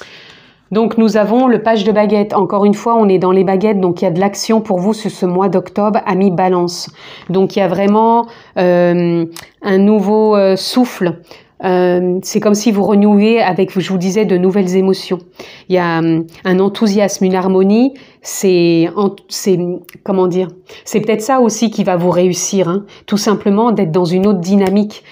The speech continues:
comme si on sortait peut-être, euh, de cette façon, soit peut-être pas d'être enfermé, mais de pas assez, « Waouh, ok, maintenant je suis là, où j'en suis,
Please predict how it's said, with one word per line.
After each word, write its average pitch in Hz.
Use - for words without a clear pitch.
comme 190
si -
on 214
sortait 214
peut-être, 202
euh, 180
de 180
cette 208
façon, 214
soit 208
peut-être 202
pas 220
d'être 214
enfermé, 214
mais 196
de 180
pas 226
assez, « 226
Waouh, 208
ok, 233
maintenant 190
je 208
suis -
là, 220
où 240
j'en 208
suis, 247